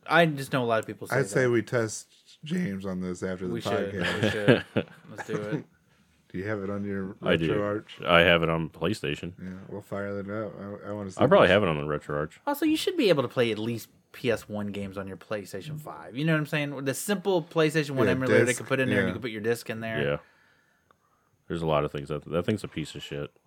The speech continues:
Speaker 3: It
Speaker 1: What?
Speaker 3: really, at the PlayStation five, I don't use it often.
Speaker 1: You
Speaker 3: But
Speaker 1: don't
Speaker 3: when
Speaker 1: like
Speaker 3: I do,
Speaker 1: it?
Speaker 3: I'm like, it's
Speaker 1: I've
Speaker 3: fucking garbage.
Speaker 1: only had a little bit, and I'm enjoying it a lot.
Speaker 3: Yeah,
Speaker 1: I've only
Speaker 3: it's
Speaker 1: played two games on it. <laughs>
Speaker 3: I played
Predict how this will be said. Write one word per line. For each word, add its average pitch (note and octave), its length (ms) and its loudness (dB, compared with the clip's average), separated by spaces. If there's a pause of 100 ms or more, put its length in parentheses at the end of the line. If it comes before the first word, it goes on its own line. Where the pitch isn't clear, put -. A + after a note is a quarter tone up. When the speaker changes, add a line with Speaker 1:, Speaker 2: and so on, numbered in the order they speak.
(960)
Speaker 3:
It E2+ 60 -6
Speaker 1:
What? D#2 60 -2
Speaker 3:
really, D2 320 -4
at D#2 120 -4
the E2+ 80 -8
PlayStation E2 480 -2
five, D2 260 -2
I D#2+ 60 4
don't E2 180 2
use D2+ 160 -2
it D2 80 -6
often. C#2+ 300 -8
Speaker 1:
You - 60 -6
Speaker 3:
But A#2 40 -4
Speaker 1:
don't A#2 80 -4
Speaker 3:
when E2 120 2
Speaker 1:
like D#2+ 100 2
Speaker 3:
I - 20 -2
do, E2 120 4
Speaker 1:
it? D#2+ 40 0
Speaker 3:
I'm D#2+ 80 -4
like, E2 240 -2
it's D#2+ 140 -2
Speaker 1:
I've D3+ 140 -4
Speaker 3:
fucking F2+ 300 -2
garbage. C#2+ 260 -4
Speaker 1:
only B2 180 0
had B2+ 160 -2
a A2 40 -6
little A#2 220 -4
bit, G#2 140 -8
and G2+ 100 -12
I'm A2 100 -12
enjoying G2+ 280 -10
it G2 120 -14
a G#2 40 -14
lot. G#2 240 -14 (200)
Speaker 3:
Yeah, C3+ 360 -8
Speaker 1:
I've A2+ 120 -10
only A2+ 140 -10
Speaker 3:
it's G2+ 80 -16
Speaker 1:
played A2 160 -8
two A2+ 160 -10
games G#2 260 -8
on G#2 220 -10 (440)
it. F#3 80 -2 (180)
<laughs> - 200 -10
Speaker 3:
I E2+ 60 2
played E2 280 -2